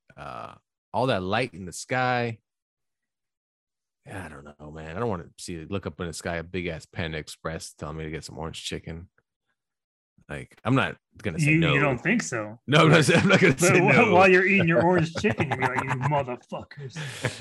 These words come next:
Speaker 1: And does it work like a cell phone? You know, sometimes, like, you'll, you'll like, "Oh, man, I'm gonna look up the Reebok website." And then it just, all the ads get served to you nonstop. It's like that. Am I gonna get, I don't know. It's odd. That's a weird,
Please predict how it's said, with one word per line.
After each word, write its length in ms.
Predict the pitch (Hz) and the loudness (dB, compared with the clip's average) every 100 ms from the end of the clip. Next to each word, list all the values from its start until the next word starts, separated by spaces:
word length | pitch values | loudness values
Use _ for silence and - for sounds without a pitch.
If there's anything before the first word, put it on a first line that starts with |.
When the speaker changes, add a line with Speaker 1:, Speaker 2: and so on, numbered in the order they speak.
| 113 - 98 104 | -4 -4 -6 -4
Speaker 1:
And 80 | 135 | 2
does 120 | 175 | 4
it 80 | 180 | 6
work 160 | 151 175 | 6 4
like 100 | 147 | 0
a 80 | |
cell 280 | 120 127 131 | 0 2 0
phone? 300 | 139 143 139 | 0 -2 -2
You 40 | 147 | -2
know, 200 | 131 113 | -2 -4
sometimes, 560 | 127 127 120 123 113 | -6 -8 -8 -8 -6
like, 100 | 101 98 | -8 -6
you'll, 260 | 104 101 - | -8 -8 -10
you'll 280 | 104 98 90 | -6 -4 -4
like, 240 | 90 87 - | -6 -8 -10
"Oh, 160 | 135 120 | -10 -6
man, 280 | 123 113 95 | -4 -4 -4
I'm 80 | 127 | -4
gonna 100 | 127 | -4
look 120 | 113 | -4
up 80 | 101 | -8
the 60 | |
Reebok 320 | 92 107 107 104 | -8 -4 -4 -2
website." 460 | 117 - 90 85 | -6 -8 -10 -8
And 80 | 95 | -6
then 140 | 98 92 | -4 -4
it 60 | |
just, 260 | 90 90 - | -6 -10 -6
all 140 | 98 | -2
the 120 | 101 87 | -2 -2
ads 240 | 87 92 | -6 -4
get 120 | 98 | -6
served 300 | 87 101 90 - | -6 -8 -8 -8
to 80 | |
you 60 | 95 | -6
nonstop. 360 | 90 85 - 101 | -4 -6 -8 -6
It's 100 | 92 | -8
like 140 | 78 | -8
that. 360 | 82 87 90 92 | -6 -4 -4 -4
Am 80 | 85 | -8
I 40 | |
gonna 100 | 87 | -10
get, 140 | 85 - - | -10 -14 -8
I 160 | 92 | -6
don't 160 | 71 - | -6 -12
know. 80 | - | -12
It's 160 | 131 - | -10 -4
odd. 380 | 160 190 92 73 | 0 2 0 -6
That's 180 | 131 - | -12 -8
a 40 | |
weird, 280 | 208 107 | -6 -4